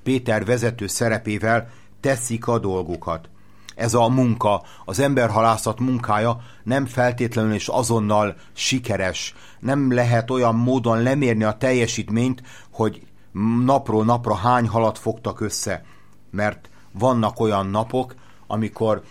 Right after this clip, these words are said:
ez a munka látszólag semmilyen eredménnyel nem jár. Semmilyen eredményt nem lehet felmutatni. Persze,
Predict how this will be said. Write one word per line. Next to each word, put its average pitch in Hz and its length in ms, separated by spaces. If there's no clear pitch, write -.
ez 107 180
a 107 100
munka 113 540
látszólag 113 920
semmilyen 101 760
eredménnyel 95 840
nem 104 300
jár. 95 440
Semmilyen 117 440
eredményt 110 760
nem 104 200
lehet 95 460
felmutatni. 92 1000
Persze, 120 560